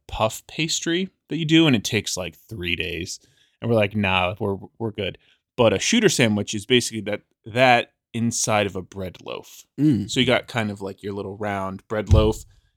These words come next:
Speaker 1: You chop off the top almost like a pumpkin. You hollow out all the bread, feed it to your dog, and then you basically Dijon mustard the inside, and then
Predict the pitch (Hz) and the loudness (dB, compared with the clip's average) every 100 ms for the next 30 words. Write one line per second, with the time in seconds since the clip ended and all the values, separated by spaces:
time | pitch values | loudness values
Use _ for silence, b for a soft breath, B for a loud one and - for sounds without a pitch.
0 | _ _ - - 156 131 135 120 - 110 | _ _ -14 0 2 6 6 6 4 -8
1 | - 110 110 101 107 110 101 - - 113 | 2 2 4 -2 -6 -6 -8 -10 -10 -8
2 | 110 - 110 104 107 _ _ 107 110 123 | -6 -4 -4 -4 -10 _ _ -4 2 4
3 | 120 113 110 104 98 - 110 107 104 110 | 6 6 4 2 -2 -4 -2 0 -2 -6
4 | _ _ - 113 101 - 107 95 104 104 | _ _ -6 -6 -4 -6 -6 -6 -2 0
5 | 104 101 - _ _ _ - 110 101 101 | 2 0 -4 _ _ _ -6 -2 -2 -2
6 | 98 101 98 95 92 _ _ _ 120 113 | -2 -2 -2 -4 -6 _ _ _ -4 -2
7 | - 117 98 120 120 120 110 107 104 - | -2 -4 0 4 4 4 4 4 2 -2
8 | 110 95 95 123 139 135 131 123 117 123 | -4 -4 -2 0 2 2 4 4 2 -2
9 | _ _ _ _ _ _ _ _ - 104 | _ _ _ _ _ _ _ _ -14 -6
10 | 101 101 107 98 95 95 | -4 -2 -4 -2 -2 -4